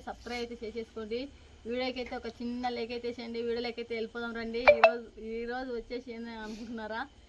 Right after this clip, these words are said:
లేదండి, ఈరోజు వచ్చేసి నా బర్త్‌డే అండి. నా బర్త్‌డే కాబట్టి నేను ఎలా చేస్తున్నాను అంటే చాలా, చాలా అంటే చాలా సింపుల్గా అయితే చే-, చేస్తున్నానండి. ఎందుకంటే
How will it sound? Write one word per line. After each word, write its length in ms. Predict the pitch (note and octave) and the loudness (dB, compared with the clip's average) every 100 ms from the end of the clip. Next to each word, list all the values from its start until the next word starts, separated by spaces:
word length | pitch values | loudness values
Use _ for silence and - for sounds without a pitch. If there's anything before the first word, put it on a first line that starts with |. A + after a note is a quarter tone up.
| - - | -18 -4
లేదండి, 460 | A3+ B3 B3+ B3 B3 | -2 2 2 2 0
ఈరోజు 180 | A#3 B3 | 0 0
వచ్చేసి 240 | A3+ A#3+ B3 | -4 -4 -4
నా 100 | G#3+ | -4
బర్త్‌డే 340 | G#3 G3+ G#3+ | -2 -2 -2
అండి. 200 | A3 G#3 G#3+ | 0 0 -2
నా 140 | A3 | -2
బర్త్‌డే 320 | G3+ G3+ G#3+ A3+ | -4 -4 -2 -2
కాబట్టి 440 | A3 G#3+ G#3 B3 C4 - - - | 0 -2 -2 -4 -6 -10 -20 -8
నేను 200 | A3 A3 | -2 0
ఎలా 180 | A3 A3 | 0 0
చేస్తున్నాను 500 | A#3 B3 - A3+ A3+ | 0 -2 -2 -4 -2
అంటే 220 | A3+ A3 B3+ B3+ | -4 -4 -6 -2
చాలా, 260 | A3 A3 G#3+ - | -2 -2 -6 -6
చాలా 220 | A3 A3+ | -2 -2
అంటే 200 | A3+ C#4+ C#4+ | -4 -6 -6
చాలా 200 | A3 G#3+ - | -6 -6 -2
సింపుల్గా 500 | A3+ G#3+ - C4 A#3+ | -2 -2 -4 -2 -2
అయితే 220 | A3+ A3+ A3 G#3 | 0 -2 0 -2
చే-, 260 | G#3 - - - | -6 -8 -10 -8
చేస్తున్నానండి. 720 | G#3 A3 A#3+ A#3 A3+ A3 A3 | -8 -6 -6 -4 -2 -2 -2
ఎందుకంటే 460 | A3 A3+ A#3+ C4 | -2 -4 -4 0